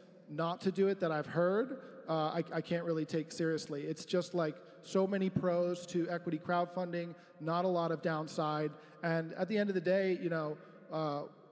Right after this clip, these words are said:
what do you have to lose? Wh-, when I first started doing the equity crowdfunding, I just thought about it and I said, you know, "Worst case, no,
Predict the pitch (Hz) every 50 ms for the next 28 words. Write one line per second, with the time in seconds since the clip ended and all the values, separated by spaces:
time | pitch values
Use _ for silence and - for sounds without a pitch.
0 | - - 165 170 175 175 175 175 165 175 175 165 180 196 202 160 - 147 170 170
1 | - 170 165 170 175 180 175 175 185 170 160 - - - - - - - - -
2 | - 165 185 220 220 196 165 - - - - - - - - - 165 175 170 165
3 | 160 165 165 160 160 165 170 156 147 - 165 156 156 156 - 160 160 160 165 165
4 | 160 - 156 160 160 170 160 165 - 151 156 170 165 170 165 165 180 180 170 165
5 | 160 151 - 180 160 160 151 160 160 156 151 147 170 180 180 - - - 185 180
6 | 190 185 - - - - - - - - - - - 160 180